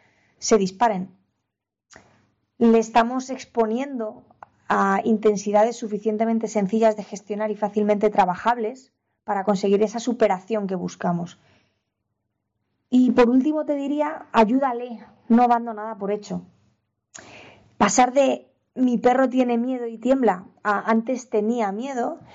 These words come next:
es un paso sumamente importante. Sin embargo, no hay que olvidar que un perro con miedos a salir de casa o miedos por la noche o a ruidos,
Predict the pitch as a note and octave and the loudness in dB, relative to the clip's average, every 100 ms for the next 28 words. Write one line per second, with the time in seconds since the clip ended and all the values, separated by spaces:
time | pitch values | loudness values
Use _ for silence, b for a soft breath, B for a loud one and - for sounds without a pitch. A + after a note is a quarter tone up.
0 | B A3+ A#3+ A#3 A3+ B3+ B3+ A3+ G#3+ G#3 | B 0 2 0 -2 -4 -4 -2 -2 -2
1 | G3+ F#3 F3+ A#3+ A3+ F#3 b b b - | -4 -4 -4 -4 -2 -6 b b b 0
2 | A#3 A#3 A3+ B3 B3+ B3 B3+ C#4 B3+ B3+ | 2 4 2 -4 -8 -8 -4 -4 -2 0
3 | C4+ C4+ - - A#3+ B3 B3 A#3+ A#3 B3 | 0 -2 -10 -4 -2 2 0 2 0 0
4 | C4 B3+ - - - - F#3 G3 G#3+ G#3+ | -2 -6 -12 -20 -10 -4 0 2 2 2
5 | G#3+ B3+ A#3 A#3 G#3 G3+ A3 G#3+ - G3 | 0 -2 0 0 0 -2 -6 -10 -8 -4
6 | F#3+ B3+ B3+ A3 F#3+ F3 G3+ B3 A#3+ - | -2 -4 -2 0 2 0 0 0 -2 -4